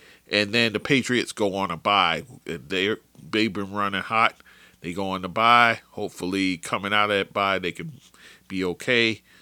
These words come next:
And then Damian Harris, hopefully the hamstring doesn't keep him away too long. If that's the case, then you gotta go, you, you gotta scoop up, uh, Ramondre Stevenson just for insurance,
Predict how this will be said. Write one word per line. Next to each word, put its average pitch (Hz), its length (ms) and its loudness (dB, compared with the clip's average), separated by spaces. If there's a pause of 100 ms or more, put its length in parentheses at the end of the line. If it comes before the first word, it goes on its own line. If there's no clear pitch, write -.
(240)
And 98 160 -6
then 98 220 -4
Damian 104 480 2
Harris, 101 480 -2
hopefully 95 480 -2
the 87 100 -4
hamstring 95 680 -4
doesn't 87 480 -6 (600)
keep - 320 -6
him 90 200 -6
away 85 680 -2 (280)
too - 440 -4
long. 80 480 -8 (640)
If 80 240 -10
that's 95 340 -2
the 90 80 -10
case, 98 460 -2
then 78 340 -10
you 76 100 -8
gotta 78 300 -6
go, 80 480 -8 (160)
you, - 240 -18 (800)
you 90 80 -12
gotta 87 240 -2
scoop - 400 -6
up, 92 300 0
uh, 85 300 -2 (440)
Ramondre 98 1040 -6
Stevenson 80 720 -8
just 85 320 -6
for 82 340 0
insurance, 76 840 -8